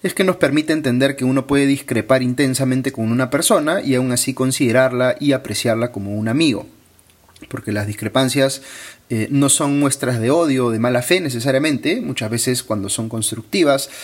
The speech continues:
son más bien una muestra de cariño. Así que un pequeño deseo esta mañana antes de empezar las noticias,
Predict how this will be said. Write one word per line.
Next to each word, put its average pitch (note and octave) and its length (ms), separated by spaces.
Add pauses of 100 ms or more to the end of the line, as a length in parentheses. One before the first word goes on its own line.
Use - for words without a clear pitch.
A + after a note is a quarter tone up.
(140)
son E3 220
más D3+ 140
bien D3+ 180
una D3+ 140
muestra C3+ 380
de C#3 120
cariño. A2 500 (240)
Así A#2+ 240
que B2+ 260
un C3 100
pequeño B2+ 380
deseo A#2+ 320
esta B2+ 180
mañana A#2+ 360
antes B2 220
de B2+ 60
empezar A2+ 340
las A2+ 120
noticias, D3 640